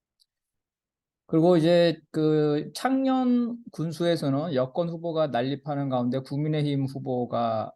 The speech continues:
아, 군수로서, 어, 당선됐고요. 그다음에 구미와, 아, 창녕의 도원 선거에서는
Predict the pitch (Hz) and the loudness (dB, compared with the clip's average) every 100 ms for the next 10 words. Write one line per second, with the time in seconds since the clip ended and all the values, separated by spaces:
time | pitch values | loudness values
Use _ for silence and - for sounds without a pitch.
0 | - 101 92 92 92 _ _ _ _ _ | -8 -6 -4 -6 -10 _ _ _ _ _
1 | - - 147 147 143 131 135 123 123 113 | -10 -4 -2 0 0 0 -2 -4 -4 -6
2 | 113 113 113 123 117 107 101 110 120 - | -8 -8 -8 -6 -6 -8 -8 -6 -6 -8
3 | - 123 113 120 123 - 156 175 185 180 | -10 -4 -2 0 -2 0 0 4 4 6
4 | 180 180 _ _ _ - 139 139 - 226 | 4 0 _ _ _ 0 0 0 -2 2
5 | 233 226 220 214 214 208 214 214 208 151 | 2 4 4 2 0 -2 -2 -4 -2 0
6 | 151 165 165 160 156 - 143 147 - - | 2 0 0 -4 -6 -6 -8 -8 -8 -4
7 | 151 143 135 123 143 175 | 0 2 2 2 -4 -4